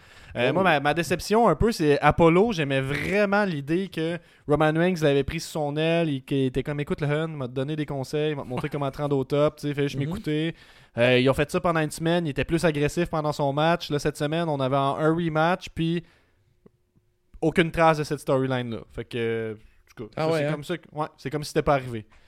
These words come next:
Speaker 2: Comme
Speaker 1: Peut-être
Speaker 2: si la
Speaker 1: qu'ils vont
Speaker 2: une
Speaker 1: le ramener,
Speaker 2: décrochait
Speaker 1: mais
Speaker 2: des
Speaker 1: j'ai trouvé ça
Speaker 2: histoires
Speaker 1: un peu
Speaker 2: des
Speaker 1: plate.
Speaker 2: fois, là.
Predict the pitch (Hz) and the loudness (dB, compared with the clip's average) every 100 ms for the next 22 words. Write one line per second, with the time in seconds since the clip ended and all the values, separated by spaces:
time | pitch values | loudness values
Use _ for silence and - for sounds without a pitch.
0 | - 196 240 202 160 185 175 160 156 156 | -4 -2 0 4 6 8 6 6 4 6
1 | 196 175 147 127 135 165 165 143 131 127 | 4 2 0 -4 2 4 6 4 0 -2
2 | 151 147 | -4 -4